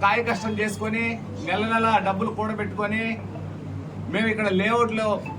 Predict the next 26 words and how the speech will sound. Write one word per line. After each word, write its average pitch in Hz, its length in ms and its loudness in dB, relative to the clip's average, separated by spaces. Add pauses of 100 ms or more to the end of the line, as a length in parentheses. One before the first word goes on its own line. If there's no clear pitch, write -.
(140)
ఫ్లాట్ 202 340 4
కొనుక్కొని 208 480 0 (640)
రేపొద్దున 190 400 0 (160)
పిల్ల 196 140 0 (140)
భవిష్యత్తు 190 440 -2
కోసమో 190 320 0 (320)
పిల్లవాడి 190 420 0
యొక్క 185 220 -4
చదువు 185 320 -4
కోసమో 180 320 -2 (760)
అవి - 160 0
వాళ్ళు 185 180 4 (100)
దాచిపెట్టుకుందాం, 190 720 0 (140)
రేట్లు 185 320 -2
పెరుగుతాయనే 175 420 -2 (100)
ఉద్దేశంతో 160 500 -2 (560)
వారు 156 240 4
కొనుక్కుంటే 190 480 2 (540)
ఈ - 20 2 (100)
రోజున 196 320 0
అవి 165 160 -2 (320)
ప్రభుత్వ 165 400 -2 (520)
భూముల 170 300 -2
కింద 160 180 -2 (920)
సర్వేలో 160 420 0
తెలుస్తున్నాయి. 127 440 -6